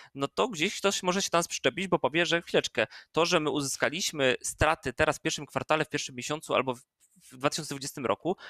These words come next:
to jeszcze nie jest strata, no bo stratę tak naprawdę mów-, mówimy dopiero, kiedy mamy zamknięty rok podatkowy. I w tym przypadku, jeżeli, e, na przykład ten rok podatkowy by się zakończył, czyli tak naprawdę te przepisy o stracie, one nie są takie,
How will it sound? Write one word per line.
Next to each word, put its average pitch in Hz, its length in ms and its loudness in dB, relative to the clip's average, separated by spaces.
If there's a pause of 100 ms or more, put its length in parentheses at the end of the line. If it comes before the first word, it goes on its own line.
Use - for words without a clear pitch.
(180)
to 151 100 4
jeszcze 156 240 4
nie 165 140 2
jest 147 140 4
strata, 107 320 2
no 165 80 0
bo 165 100 -6
stratę 120 360 0
tak - 120 2
naprawdę 143 320 -2
mów-, 139 300 -8
mówimy 147 300 -2
dopiero, 131 380 4
kiedy 135 260 -6
mamy 131 200 0
zamknięty 139 540 2
rok 110 180 2
podatkowy. 95 480 -2 (520)
I - 80 -10
w - 60 -16
tym 139 120 0
przypadku, 127 420 0
jeżeli, 131 640 4
e, 123 320 4
na 127 80 0
przykład - 220 -6
ten 135 120 -4
rok 131 240 0
podatkowy 131 720 2 (640)
by 139 140 -8
się 135 120 -2
zakończył, 135 500 0
czyli - 180 -8
tak 131 140 -4
naprawdę 143 360 2 (260)
te 160 100 0
przepisy - 380 -2
o - 80 0
stracie, 131 640 2
one 131 260 -2
nie 170 200 0
są - 120 -2
takie, 117 520 0